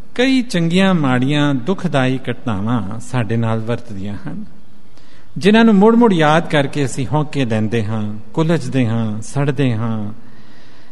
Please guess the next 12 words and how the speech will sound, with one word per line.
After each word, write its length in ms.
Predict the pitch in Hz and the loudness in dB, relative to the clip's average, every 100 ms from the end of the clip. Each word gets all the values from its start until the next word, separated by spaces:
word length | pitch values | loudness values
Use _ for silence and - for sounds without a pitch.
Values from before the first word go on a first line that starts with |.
| - | -2
ਅਭਿਆਸ 500 | 165 180 139 180 185 | 2 4 4 4 2
ਕਰਦੇ 380 | - 165 143 147 | 0 0 0 0
ਹਾਂ, 360 | 127 131 123 123 - - | 0 0 0 -4 -8 -4
ਈਰਖਾ 360 | 165 175 - 151 | -2 -2 -2 -4
ਦਵੈਤ 420 | 110 120 127 139 | -2 0 0 -2
ਵਧਾਉਂਦੇ 480 | 139 135 120 107 120 | -2 0 0 0 -2
ਹਾਂ, 280 | 113 113 110 120 | -2 -2 -4 -2
ਐਲਰਜੀ 480 | 190 151 147 160 180 | 2 2 2 2 4
ਨੂੰ 180 | 165 | 2
ਦ੍ਰਿੜ 220 | 117 147 151 | 2 0 0
ਕਰਦੇ 400 | 135 120 120 113 | -2 -2 -2 -2
ਹਾਂ, 300 | 117 117 | -2 -4